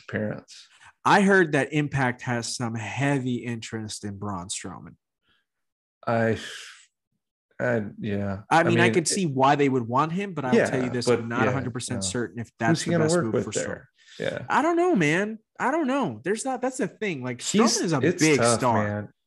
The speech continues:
Speaker 1: He was,
Speaker 2: Strowman
Speaker 1: he's the perfect W W E guy. I don't understand why he got <laughs> fired.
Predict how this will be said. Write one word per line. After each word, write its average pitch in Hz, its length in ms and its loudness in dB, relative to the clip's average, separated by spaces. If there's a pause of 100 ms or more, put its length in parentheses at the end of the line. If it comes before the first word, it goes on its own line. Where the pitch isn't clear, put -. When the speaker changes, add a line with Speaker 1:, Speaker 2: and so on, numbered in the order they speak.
(320)
Speaker 1:
He 196 240 -2
was, 190 320 4
Speaker 2:
Strowman 131 100 -14 (340)
Speaker 1:
he's 180 300 -4
the 190 120 2
perfect 180 500 -4
W 165 240 -2
W 165 260 -4
E 185 40 -4
guy. 101 460 -4 (220)
I 131 80 2
don't 156 180 2
understand 160 440 2
why 160 80 2
he 147 60 0
got 139 160 0
<laughs> - 0 -
fired. 151 300 -4